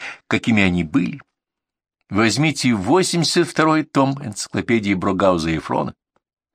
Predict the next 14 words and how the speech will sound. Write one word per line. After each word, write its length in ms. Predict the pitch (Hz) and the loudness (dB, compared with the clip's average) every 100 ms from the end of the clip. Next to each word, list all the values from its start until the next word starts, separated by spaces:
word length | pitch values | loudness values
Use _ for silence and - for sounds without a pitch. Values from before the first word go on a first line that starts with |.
| - | -2
раскройте 800 | 107 - - 175 220 202 - 190 | 0 0 0 0 2 0 -2 0
его 160 | 185 | 0
в 80 | 175 | 0
самом 280 | - 160 156 | -2 -2 -2
конце, 360 | 151 135 135 127 - - - | -4 -2 -2 -4 -8 -14 -4
и 120 | 120 | 2
вы 160 | 104 117 | 4 4
увидите 600 | 131 113 170 226 185 175 | 2 -2 0 -2 -2 -4
там 260 | - 143 113 | 0 -2 -2
фотографии, 680 | 131 131 123 107 - - _ _ _ _ _ - | -4 -2 0 0 -2 -12 _ _ _ _ _ -6
галерею 760 | 147 151 151 147 139 135 123 | 0 2 4 4 6 6 4
господ 500 | 120 120 - - 117 | 2 0 0 0 0
сотрудников 800 | - 123 110 110 113 101 101 101 | 0 -2 0 0 0 0 -2 -2
словаря, 560 | - - 101 101 101 101 | -2 0 2 4 2 0